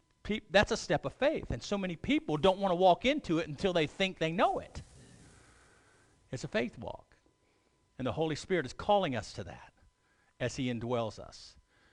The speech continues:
Calling us to walk in faith, even if it means obeying some things that are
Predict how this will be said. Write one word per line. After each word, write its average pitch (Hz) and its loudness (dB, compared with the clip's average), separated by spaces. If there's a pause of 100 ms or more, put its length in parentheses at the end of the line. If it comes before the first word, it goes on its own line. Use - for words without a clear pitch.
(220)
Calling 190 0
us 185 -2
to 170 -2
walk 147 4
in 156 -2
faith, 127 -2 (540)
even 226 4
if 226 0
it 170 -2
means 190 -2
obeying 170 4
some 135 -6
things 131 -2
that 117 -4
are 101 -6